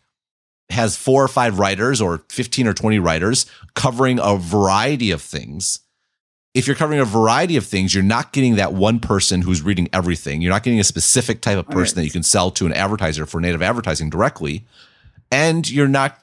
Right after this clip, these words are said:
Speaker 1: big enough to have a sales team that can actually command, get a relationship with a-, with advertisers that matter. You have no choice but to do these ad networks. And
Speaker 2: I,
Speaker 1: so,
Speaker 2: I,
Speaker 1: and
Speaker 2: I,
Speaker 1: so,
Speaker 2: I
Speaker 1: sorry, I'm, I, I, that was a,
Speaker 2: Yeah,
Speaker 1: I'm
Speaker 2: that,
Speaker 1: ranting.
Speaker 2: that, I, I really did push a button right there 'cause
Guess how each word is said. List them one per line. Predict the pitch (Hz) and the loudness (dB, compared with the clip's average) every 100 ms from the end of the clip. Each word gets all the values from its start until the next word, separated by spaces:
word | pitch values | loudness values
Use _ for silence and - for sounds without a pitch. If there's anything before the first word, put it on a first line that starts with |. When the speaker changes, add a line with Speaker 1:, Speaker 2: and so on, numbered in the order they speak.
| - | -2
Speaker 1:
big | 151 | 0
enough | 180 127 110 - | 2 2 0 -2
to | |
have | 120 117 104 | 0 2 2
a | |
sales | - 151 170 - | 2 2 2 0
team | 117 | 0
that | 107 95 | 2 0
can | 107 | 0
actually | 104 - 107 98 80 _ - | 0 0 -2 -4 -6 _ -4
command, | 113 107 107 104 - | 0 2 2 -2 -2
get | 107 | 0
a | |
relationship | 104 117 165 147 113 | 2 2 0 -2 -2
with | 98 | -2
a-, | 98 - | -4 -4
with | 98 95 | -4 -2
advertisers | 117 123 117 95 | -2 0 -2 -2
that | 82 | -2
matter. | 98 160 117 117 - - - - | 0 0 0 -2 -6 -20 -18 0
You | 143 | 2
have | 165 | 2
no | 160 160 | 2 0
choice | - 190 | 2 0
but | 180 131 | 0 -4
to | |
do | 135 | -2
these | 139 | -2
ad | 135 196 | -2 0
networks. | 156 95 107 165 - - _ _ _ _ _ _ | 0 0 -2 -2 -2 -4 _ _ _ _ _ _
And | 139 135 | -2 0
Speaker 2:
I, | |
Speaker 1:
so, | 131 143 127 - _ _ | 2 4 2 -2 _ _
Speaker 2:
I, | 135 | 0
Speaker 1:
and | 139 | 2
Speaker 2:
I, | 135 | 2
Speaker 1:
so, | 143 | 2
Speaker 2:
I | 110 - _ _ _ - | 0 -8 _ _ _ -6
Speaker 1:
sorry, | 123 92 | -2 0
I'm, | 82 95 | -2 -6
I, | - | -4
I, | 101 95 98 | -2 -2 -4
that | 80 104 | -2 -2
was | 98 | 0
a, | 87 | -2
Speaker 2:
Yeah, | 76 - | -4 -10
Speaker 1:
I'm | 90 69 | -10 -2
Speaker 2:
that, | 123 | 0
Speaker 1:
ranting. | 127 131 | 0 0
Speaker 2:
that, | 131 117 | 0 2
I, | 123 | 2
I | 113 107 117 | 2 2 2
really | 104 117 117 98 | 4 4 4 2
did | 87 107 85 | 2 0 0
push | - 107 - | -4 -4 -4
a | |
button | 85 95 - 92 | 0 0 0 -4
right | 87 80 - | -4 -6 -4
there | 95 82 73 | -4 -4 -4
'cause | 98 87 | -8 -8